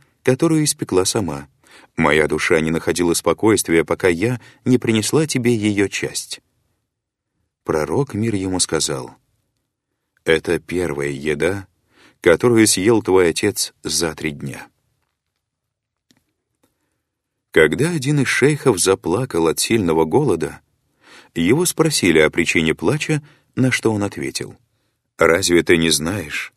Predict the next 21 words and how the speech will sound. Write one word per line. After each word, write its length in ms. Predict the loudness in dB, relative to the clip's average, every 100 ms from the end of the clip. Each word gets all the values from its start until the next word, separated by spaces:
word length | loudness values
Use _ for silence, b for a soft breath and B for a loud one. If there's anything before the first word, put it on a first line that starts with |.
| _
что 280 | -4 2 2
целью 480 | 4 2 4 6 6
Аллаха 440 | 6 4 2 2
от 120 | 0
моего 340 | 2 2 6 4
голода 580 | 4 2 2 0 -4 -10 _ _ -4
является 760 | 2 2 4 0 0 -2 0
мой 240 | 0 -2
плач?" 540 | -4 -6 -8 -8 -10 -12 _ _ _ _ _ _ _ _ _ _ _ _ _ _ _ _
Одному 500 | 0 2 -2 -2 -2
шейху 460 | -2 -2 -2 -2
рассказали 520 | -2 -2 -2 0 0 0
о 60 |
человеке, 680 | -2 -4 -2 -2 -4 -6 -10 b b b b
который 400 | -2 0 2 0
принимает 540 | 0 0 2 0 0 0
пищу 440 | -2 0 0 -2 -2
один 420 | -2 -2 -2 -2
раз 200 | -2 -4
в 80 | -6
сутки. 460 | -8 -10 -16 -18